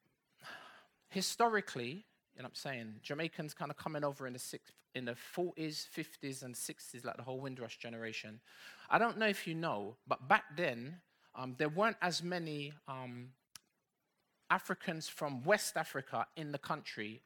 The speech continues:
at that point. That came a little bit later. And when a lot of, um, uh, uh, uh, family from Africa came over in, like, the seventies and the eighties, West Indians and Africans never got along.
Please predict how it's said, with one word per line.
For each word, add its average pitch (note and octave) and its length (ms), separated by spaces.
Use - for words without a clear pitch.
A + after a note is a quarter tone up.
at C3 160
that C3 200
point. A#2 280
That - 160
came E3 200
a D3+ 80
little D#3+ 240
bit C#3 180
later. C3 360
And C#3+ 100
when D3+ 140
a D3+ 80
lot G#3+ 160
of, F3+ 320
um, B2 580
uh, A#2+ 200
uh, A#2+ 200
uh, A#2 120
family G3 380
from D3 420
Africa F#3 440
came F3+ 360
over E3 300
in, C#3 100
like, C3 140
the A#2 80
seventies A#2+ 760
and B2 120
the B2+ 160
eighties, C#3 560
West G#3+ 340
Indians A3 420
and F#3+ 160
Africans F#3+ 560
never F3 260
got E3 200
along. E3 420